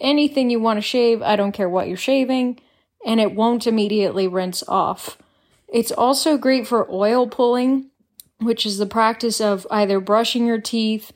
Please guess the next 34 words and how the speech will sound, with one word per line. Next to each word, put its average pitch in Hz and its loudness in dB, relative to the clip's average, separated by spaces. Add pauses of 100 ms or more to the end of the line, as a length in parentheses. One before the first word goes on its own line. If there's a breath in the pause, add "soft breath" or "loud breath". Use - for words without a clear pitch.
(360 soft breath)
or 196 2
rinsing 233 2
with 208 -2
coconut 233 0
oil. 233 0 (640 loud breath)
Um, 202 0
back 208 2
and 214 0
forth, 214 0
you 202 -2
kinda 202 -2
swish 220 -2
it. 233 -2 (640)
And 220 2
I've 254 2
been 294 6
doing 233 2 (120)
both. 226 0
I've 202 -4
been 220 0
oil 233 2
pulling 240 2
for 240 0
a 240 0
couple 233 -2
of 220 -6
days 226 0
now, 220 0
and 208 0
my 208 0
teeth 247 -4
are 214 2
already 202 0
whiter. 180 -4